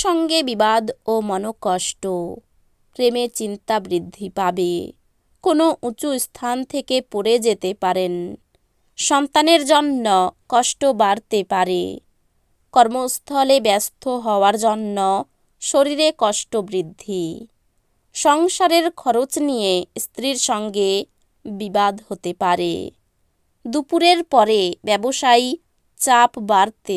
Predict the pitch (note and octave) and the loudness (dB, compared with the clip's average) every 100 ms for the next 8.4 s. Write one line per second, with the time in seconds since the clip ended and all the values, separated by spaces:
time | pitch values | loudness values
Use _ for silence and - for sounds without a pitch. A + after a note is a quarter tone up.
0 | F3+ F#3 F3+ F#3 E3+ E3+ A#3+ _ _ _ | -4 0 0 0 -4 -6 -12 _ _ _
1 | _ _ _ _ A#3+ A3+ B3 B3 A3 G3 | _ _ _ _ 4 4 2 0 2 2
2 | G#3+ A3 A3+ - A#3 - - G#3 G3 F#3+ | 2 2 -2 -6 -12 -10 -6 -2 -2 -4
3 | - _ _ - C4+ G#3+ A3 G#3 A3 B3 | -8 _ _ -8 -6 -6 -2 0 2 2
4 | G#3+ F#3 - F#3 F3+ F3 - - F#3 E3+ | 2 0 -4 -4 -4 -4 -8 -6 -6 -6
5 | - A3+ _ _ _ _ _ _ - B3 | -8 -14 _ _ _ _ _ _ 0 4
6 | C4+ C4+ E4 - _ E4+ D4+ B3 A#3 A3 | 4 4 4 4 _ 2 2 2 4 6
7 | F#3+ F#3 - A3 A3+ B3+ B3+ G#3+ F#3+ A3 | 4 0 -6 -4 -2 -4 -4 -8 -4 -4
8 | A3 G3 F#3 F3+ | -2 -2 -2 -4